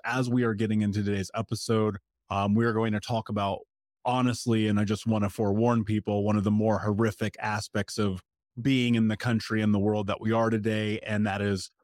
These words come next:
school shootings and violence in schools. And the reason why I wanted to have Daniel come on the show was to have this conversation as someone who personally has been impacted by this in the past,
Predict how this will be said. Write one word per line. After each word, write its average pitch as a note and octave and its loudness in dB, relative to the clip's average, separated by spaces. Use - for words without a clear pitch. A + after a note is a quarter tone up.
school A2+ -2
shootings G#2+ 0
and G#2 -2
violence G2+ -2
in F#2 -6
schools. F#2 -4
And B2 4
the B2 4
reason B2 2
why A2 0
I - -6
wanted A#2 0
to A2 -4
have A2 -2
Daniel G#2+ -2
come G#2+ -2
on F#2+ 0
the F#2+ -2
show D#3+ 2
was A#2 0
to A#2 -6
have A#2+ -2
this A2 0
conversation G#2+ -2
as G#2 -2
someone A#2+ 2
who A2 0
personally G#2+ -4
has G2 -2
been G2+ -4
impacted A2 -4
by G#2 0
this G2 -2
in G2 -6
the F#2 -4
past, C#3+ -2